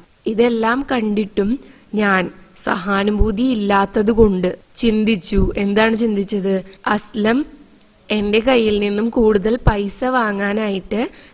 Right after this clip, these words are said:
തനിക്ക് അസുഖമുണ്ട് എന്ന് നാടകം കളിക്കുകയാണെന്ന്. ഢോങ് കർണ എന്ന് പറഞ്ഞാൽ pretend ചെയ്യുക. മുന്നിലുള്ള ആ ചടായി കയറ്റവും ഞങ്ങൾ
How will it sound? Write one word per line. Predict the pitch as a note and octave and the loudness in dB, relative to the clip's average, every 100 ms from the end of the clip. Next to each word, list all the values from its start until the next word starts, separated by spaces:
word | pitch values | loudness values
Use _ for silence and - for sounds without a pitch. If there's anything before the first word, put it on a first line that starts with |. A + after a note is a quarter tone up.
| - | -4
തനിക്ക് | G#3+ G#3+ C4 | -4 0 0
അസുഖമുണ്ട് | A#3+ - G3+ A#3 C4+ A#3+ G#3+ | -2 -2 0 2 2 0 0
എന്ന് | A#3 G#3+ G#3+ A#3+ C4 | 0 0 -2 0 0
നാടകം | A3+ C#4 G#3+ G#3+ A#3 | -2 -2 -2 0 0
കളിക്കുകയാണെന്ന്. | B3+ A#3+ F#3+ G#3 F#3+ F3 E3 A#2 - - - F3+ | 2 0 0 -2 -2 -4 -8 -12 -16 -20 -10 -4
ഢോങ് | F3 G#3+ A3+ B3 B3+ | 2 4 4 2 -2
കർണ | A#3+ A3+ | -2 0
എന്ന് | A3+ A3+ | -2 -2
പറഞ്ഞാൽ | A#3 A3 A3+ | -2 -4 -4
pretend | A#3 B3+ B3 - G#3+ G#3 | -4 -2 -4 0 0 0
ചെയ്യുക. | G#3 F3+ - - - | -2 -4 -6 -16 -10
മുന്നിലുള്ള | A3 A3 A3 A3+ B3 C#4 B3+ B3 C4 | 0 2 2 0 2 2 2 2 2
ആ | - | 0
ചടായി | A#3+ C4+ A3 G3+ F#3+ F#3+ - | -2 -2 0 0 -2 -4 -2
കയറ്റവും | G#3 G3 G3+ - A3+ G3+ C4 - - | -2 0 -2 0 0 0 -2 -4 -6
ഞങ്ങൾ | A3+ A#3 G#3 G#3+ B3+ | -2 0 0 0 0